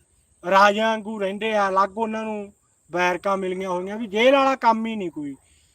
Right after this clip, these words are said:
ਵੀ ਆਈ ਪੀ ਟ੍ਰੀਟਮੈਂਟ ਮਿਲਦਾ ਉਹਨਾਂ ਨੂੰ ਜੇਲ੍ਹਾਂ ਦੇ ਵਿੱਚ। ਉਹਨਾਂ ਦਾ ਜਦੋਂ ਵੀ ਜੀਅ ਕਰਦਾ, ਉਹ ਪੈਰੋਲ ਤੇ ਬਾਹਰ ਆ ਜਾਂਦੇ ਆ, ਜਦੋਂ ਜੀਅ ਕਰਦਾ, ਅੰਦਰ ਵਗ ਜਾਂਦੇ ਆ। ਜੇਲ੍ਹਾਂ 'ਚ ਵੀ ਚਾਲੀ ਦਿਨ ਦੀ ਛੁੱਟੀ ਹੈ ਜੀ,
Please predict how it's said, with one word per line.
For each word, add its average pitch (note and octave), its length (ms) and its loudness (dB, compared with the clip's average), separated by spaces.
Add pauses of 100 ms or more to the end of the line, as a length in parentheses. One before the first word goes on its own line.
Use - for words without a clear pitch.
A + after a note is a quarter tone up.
(240)
ਵੀ G#3+ 260 -2
ਆਈ A#3 220 4
ਪੀ A#3 200 -8
ਟ੍ਰੀਟਮੈਂਟ A3+ 640 -6
ਮਿਲਦਾ F3+ 400 -2
ਉਹਨਾਂ F#3 220 -4
ਨੂੰ F#3+ 120 -6
ਜੇਲ੍ਹਾਂ F#3+ 360 0
ਦੇ E3+ 80 -6
ਵਿੱਚ। C#3+ 360 -16 (560)
ਉਹਨਾਂ C4 300 2
ਦਾ C#4 140 2
ਜਦੋਂ A3+ 340 -4
ਵੀ C4 140 -2
ਜੀਅ G#3+ 280 -8
ਕਰਦਾ, A3 360 -4
ਉਹ A3+ 140 -2
ਪੈਰੋਲ G3+ 380 0
ਤੇ G#3 180 -4
ਬਾਹਰ F3+ 260 2
ਆ G3+ 160 4
ਜਾਂਦੇ F3 340 -4
ਆ, F3 100 -14 (520)
ਜਦੋਂ A3+ 240 0
ਜੀਅ G#3 300 -6
ਕਰਦਾ, G3+ 380 2
ਅੰਦਰ D#3+ 240 -8
ਵਗ C#3 180 -12
ਜਾਂਦੇ C3 480 -20
ਆ। - 20 -20 (720)
ਜੇਲ੍ਹਾਂ A#3+ 440 0
'ਚ A#3+ 60 -8
ਵੀ B3+ 180 -4
ਚਾਲੀ A3 360 2
ਦਿਨ A3 220 -6
ਦੀ G#3+ 100 -10
ਛੁੱਟੀ G#3 400 -10
ਹੈ G3+ 120 -2
ਜੀ, G3+ 260 -12